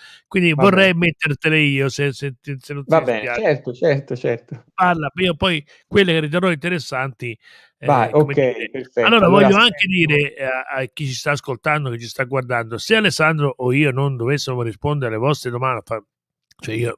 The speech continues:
Speaker 1: eh, mette-, eh, a mettergliele nel, non riesco a mettergliele a sovraimpressione a video, potete scrivere qua sotto al video quando finisce, magari facciamo una,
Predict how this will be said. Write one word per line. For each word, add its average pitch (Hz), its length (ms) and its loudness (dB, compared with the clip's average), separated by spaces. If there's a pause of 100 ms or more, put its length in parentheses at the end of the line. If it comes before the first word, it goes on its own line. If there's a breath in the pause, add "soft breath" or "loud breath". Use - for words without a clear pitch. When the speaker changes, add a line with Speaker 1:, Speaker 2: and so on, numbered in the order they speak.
(120)
Speaker 1:
eh, 110 220 -6
mette-, 120 380 -6
eh, 104 180 -10
a 101 420 -16
mettergliele 110 640 -6
nel, 117 380 2 (640 loud breath)
non 123 300 4
riesco 143 360 6
a 127 40 4
mettergliele 120 580 4
a 117 300 4
sovraimpressione 120 840 0
a 120 60 2
video, 110 540 -2
potete 214 400 4
scrivere 147 540 2
qua 160 160 4
sotto 170 480 4
al 139 160 2
video 147 320 2
quando 160 240 2
finisce, 214 640 0 (340 loud breath)
magari 185 440 4
facciamo 160 720 2
una, 156 280 -2